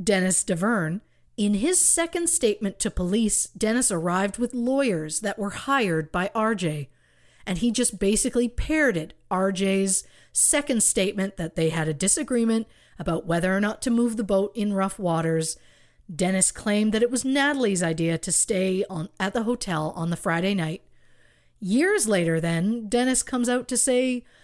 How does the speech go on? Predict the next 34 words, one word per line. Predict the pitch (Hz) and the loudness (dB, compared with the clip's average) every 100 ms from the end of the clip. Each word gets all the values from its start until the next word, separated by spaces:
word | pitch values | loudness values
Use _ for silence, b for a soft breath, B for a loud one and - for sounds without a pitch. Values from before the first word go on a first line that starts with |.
| b - | b 0
that | 285 294 | 0 0
R | 208 226 | 0 0
J | 233 233 | 2 2
told | 226 - 220 226 240 226 226 b b - | 0 -4 0 2 2 0 -6 b b -2
the | 185 | 0
men | 185 220 | 2 2
on | 226 220 | 2 2
the | 202 | 2
boat | 190 208 - | 0 0 -4
that | 165 | -2
they | 196 | 0
had | 190 180 180 | 2 0 0
to | |
get | 170 190 | -2 -2
their | 180 160 | 0 0
story | - 202 180 170 160 | 2 2 2 2 0
straight | - - 160 - _ | 0 0 -4 -6 _
before | 180 - 170 | -6 -2 0
they | 160 | -2
contacted | 156 185 165 175 160 - 151 | -2 -4 -4 -4 -4 -6 -6
police. | 170 156 147 - - - _ - - - _ _ _ _ _ _ _ _ _ _ _ | -4 -2 -2 -6 -10 -12 _ -20 -20 -20 _ _ _ _ _ _ _ _ _ _ _
He | 165 | -12
claimed | - 202 196 208 202 | -4 0 2 2 2
that | 202 | 0
the | 202 208 | -4 0
argument | 202 208 233 240 | 0 2 2 0
between | 220 - 214 214 | -2 -2 -2 -2
R | 170 175 | -2 0
J | 208 208 | 2 2
and | 202 | 2
Walken | 196 214 233 262 | 2 0 0 0
got | 214 175 - | 0 -2 0
so | - 233 277 | 2 2 0
heated | - - 415 302 170 | -6 -4 0 0 0